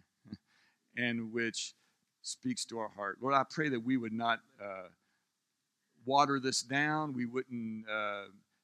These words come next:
say, "Yeah, other, everybody else needs to hear this," that we would receive it. Lord, are you speaking to me about my self-righteousness and my judgmental spirit?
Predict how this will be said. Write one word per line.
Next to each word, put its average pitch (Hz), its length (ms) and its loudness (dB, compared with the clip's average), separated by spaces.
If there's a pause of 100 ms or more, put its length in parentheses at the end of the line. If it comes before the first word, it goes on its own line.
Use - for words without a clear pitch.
say, 120 440 0 (260)
"Yeah, 120 140 -2
other, 127 240 2
everybody 135 320 4
else 135 240 4
needs 127 220 -2
to 117 100 -4
hear 143 280 0
this," 139 280 -2
that 120 180 -10
we 131 160 0
would 123 180 -6 (120)
receive 110 600 -4
it. 92 80 -20 (400)
Lord, 131 240 -4 (300)
are 113 80 -12
you 135 160 0
speaking 131 600 -2
to 107 100 -10
me 104 640 -6 (360)
about 107 320 -6
my 123 360 2
self-righteousness 104 1300 -6 (540)
and 101 120 -10
my 107 240 0
judgmental 104 540 -10
spirit? - 380 -14